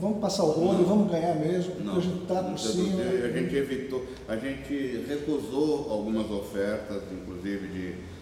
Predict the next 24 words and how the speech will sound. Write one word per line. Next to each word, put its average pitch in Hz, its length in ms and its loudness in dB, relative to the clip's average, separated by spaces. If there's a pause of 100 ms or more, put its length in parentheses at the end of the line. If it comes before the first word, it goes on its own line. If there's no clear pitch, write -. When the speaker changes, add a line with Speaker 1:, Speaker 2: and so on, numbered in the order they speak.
(280)
Speaker 2:
que 254 60 -6
a 220 60 -2
gente 226 140 -4
achava 175 360 -2
que 160 160 -4
ia 151 100 0
avacalhar, 107 840 -2
tipo, 101 280 -4 (300)
"Vamos 160 160 -4
fazer 151 280 0
figurinha 127 540 0
do 104 100 -2
Ultraje, 98 800 -4 (420)
vamos 127 160 -4
fazer 135 300 0
bonequinho 120 600 0
do 101 100 -4
Ultraje." 107 760 -4
A 92 240 -6
gente 98 140 -8 (140)
falava, 101 340 -8
"Não, 110 280 -4
não 98 160 -6
vamos", 85 300 -6